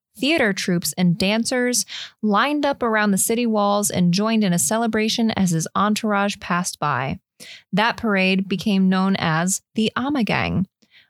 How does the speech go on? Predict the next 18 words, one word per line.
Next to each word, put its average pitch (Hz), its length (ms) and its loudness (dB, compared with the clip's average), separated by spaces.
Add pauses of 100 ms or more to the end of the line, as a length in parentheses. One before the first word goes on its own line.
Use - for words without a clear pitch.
(120)
a 196 80 2
word 190 360 2
that 185 180 0
variously 208 680 0
means 170 560 2 (340)
coming 277 320 -2
together 233 600 0 (160)
and 214 360 2 (140)
walking 180 460 0
about." 156 500 -2 (840)
The 196 60 -2
Brussels 185 460 0
Ommegang 180 460 2
Festival 185 460 0
continues 214 680 0
to - 100 -4
this 214 220 -2
day. 240 260 -2